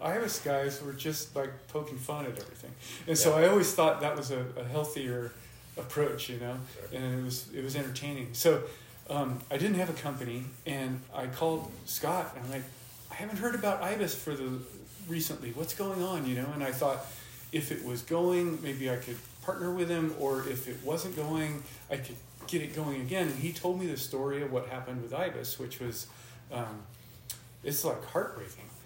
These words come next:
Speaker 1: Uh, he had the company for twenty years, and he, uh, was like, "Okay, I'm gonna do something else." He sold it to a manager and a, uh, an investor, and they did some shifty stuff, and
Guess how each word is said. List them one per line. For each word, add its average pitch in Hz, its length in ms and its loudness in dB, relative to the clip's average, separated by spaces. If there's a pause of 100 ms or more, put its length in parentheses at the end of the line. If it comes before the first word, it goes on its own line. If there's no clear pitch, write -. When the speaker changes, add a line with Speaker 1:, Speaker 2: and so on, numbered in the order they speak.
(320)
Speaker 1:
Uh, 127 160 0 (120)
he 151 140 0
had 131 200 -2
the 113 60 -6
company 202 480 2
for - 320 -8
twenty 131 180 -4
years, 175 540 2 (540)
and 123 380 0 (140)
he, 120 340 -2
uh, 110 40 -4 (280)
was 131 140 -4
like, 120 240 -2
"Okay, 143 240 0
I'm 143 120 2
gonna 123 120 -2
do 127 140 -4
something 131 360 -2
else." 202 300 2
He 123 120 -8
sold 151 400 2
it 180 240 0
to 123 340 -4
a 120 100 -6
manager 139 760 -4
and 120 380 -6 (120)
a, 120 340 -4
uh, 117 200 -8
an 117 60 -6
investor, 143 640 -2 (500)
and 131 300 0
they 156 160 0
did 190 220 -4
some 190 160 -4
shifty 175 380 -6
stuff, 175 500 0 (180)
and 131 460 -2